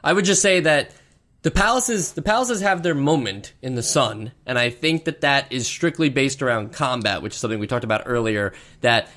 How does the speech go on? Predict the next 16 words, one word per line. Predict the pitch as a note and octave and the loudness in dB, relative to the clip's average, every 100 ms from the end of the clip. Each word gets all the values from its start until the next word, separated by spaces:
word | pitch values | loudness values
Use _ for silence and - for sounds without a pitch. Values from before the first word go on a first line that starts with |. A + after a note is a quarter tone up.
| - - | -20 -8
this | A#2+ G3+ A3 | 4 4 6
is | F#3+ D#3 | 2 2
the, | D3+ | -2
this | - F3+ F3+ | 0 0 2
is | E3+ | 0
the | C#3+ | -2
chance | C#3+ D3+ B2+ A#2 - | -2 0 2 0 -2
where, | A#2+ A#2 A2+ | 0 0 0
like, | - A2+ G#2 - _ B2 | -2 -2 -4 -6 _ -6
for | B2+ | -2
one, | C#3 G3+ F3 C#3 | 2 4 4 4
you | B2+ | 2
face | C3+ C3 | 2 2
a | B2 | 2
lot | C3 B2+ | 2 2
more | B2+ A2+ | 0 0